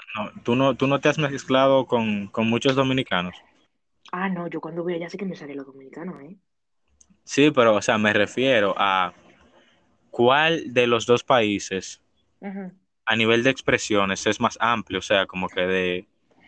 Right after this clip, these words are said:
Speaker 2: Mm, a la hora de expresarse, ¿quién es más
Speaker 1: Exacto.
Speaker 2: expresivo? Mm,
Speaker 1: Eh,
Speaker 2: ah,
Speaker 1: ajá.
Speaker 2: dominicana, dominicana, hombre.
Speaker 1: Ok. Son, son más explícitos.
Speaker 2: Oh, sí, sí, en dominicana son más expresivos a la hora de hablar. Aquí son un poco más neutros.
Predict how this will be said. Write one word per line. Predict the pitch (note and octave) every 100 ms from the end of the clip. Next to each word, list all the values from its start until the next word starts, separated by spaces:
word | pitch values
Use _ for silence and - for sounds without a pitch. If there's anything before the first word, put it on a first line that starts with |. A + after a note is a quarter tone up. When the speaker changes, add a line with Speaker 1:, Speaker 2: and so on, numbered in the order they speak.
| - _ _ _ -
Speaker 2:
Mm, | B3+ D4+ E4 D4
a | A3
la | G#3+
hora | A3+
de | C4
expresarse, | - - A3 A3 G#3 -
¿quién | - G3
es | G#3
más | G#3+ G3
Speaker 1:
Exacto. | A#2+ - B2+ A2+ A#3
Speaker 2:
expresivo? | G#3 D#3+ D3 C#3+
Mm, | D#3 D3 D3
Speaker 1:
Eh, | G#2
Speaker 2:
ah, | G2+ G2+
Speaker 1:
ajá. | G#2+ G2
Speaker 2:
dominicana, | F#2 D3+ D#3+ D3 C3+ B2+
dominicana, | C#3 C3+ C3 B2+ A#2
hombre. | - C3+ C3+
Speaker 1:
Ok. | C#3 - F#2+ - _ _ _ _
Son, | A#2 A#2
son | A2 B2+
más | C3+ B2+
explícitos. | C3+ - A2 G#2 G2 - F#2
Speaker 2:
Oh, | - E3+
sí, | - - D3+ A2+ _
sí, | - -
en | C3+
dominicana | C#3 C#3 C#3 D3+ D#3+
son | E3
más | D#3+
expresivos | D3 D3+ D#3 D#3
a |
la | D3
hora | D3
de | C#3+
hablar. | C#3 C#3+ C#3
Aquí | C#3 - D3+ D#3 D#3
son | D3+ D#3+
un | D#3
poco | D#3
más | D#3+ D#3+
neutros. | D3+ C#3 C#3 B2+ -